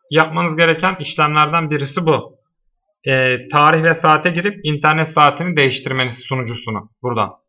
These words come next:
ayarları değiştir, sunucuyu değiştiriyorsun. Tamam mı? Bunu bu şekilde algılayabiliriz kısaca. Bizim için önemli olan diğer nokta güvenlik duvarı arkadaşlar. Güvenlik duvarımızın her zaman açık olması gerekiyor.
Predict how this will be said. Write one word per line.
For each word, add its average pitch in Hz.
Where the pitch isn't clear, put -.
ayarları 113
değiştir, 110
sunucuyu 131
değiştiriyorsun. 113
Tamam 175
mı? 123
Bunu 147
bu 151
şekilde 143
algılayabiliriz 135
kısaca. 101
Bizim 160
için 185
önemli 180
olan 180
diğer 175
nokta 160
güvenlik 165
duvarı 127
arkadaşlar. 110
Güvenlik 156
duvarımızın 151
her 151
zaman 151
açık -
olması 135
gerekiyor. 120